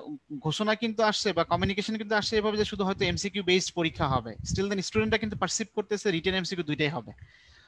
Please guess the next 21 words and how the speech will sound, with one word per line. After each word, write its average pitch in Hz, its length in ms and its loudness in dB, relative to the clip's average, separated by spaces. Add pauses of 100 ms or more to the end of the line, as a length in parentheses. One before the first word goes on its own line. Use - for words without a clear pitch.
(140)
তো 135 60 -2
আমার 175 240 2
মতে, 233 480 2
আহ, 151 840 -4 (260)
ভর্তি 160 260 -2
পরীক্ষা 208 380 -2
যদি 208 140 -2
সরাসরি 170 560 0
হয়, 135 340 2 (800)
যদি 151 160 -2
শেষ 180 220 0
পর্যন্ত 208 220 0
অনলাইনেই 190 640 4
হয়, 214 200 2
তাহলে 196 220 2
হয়তো 196 200 2
এমসিকিউ 190 420 2
হওয়ার 175 160 4
একটা 175 200 -2
chance 165 340 0
থাকবে, 160 420 2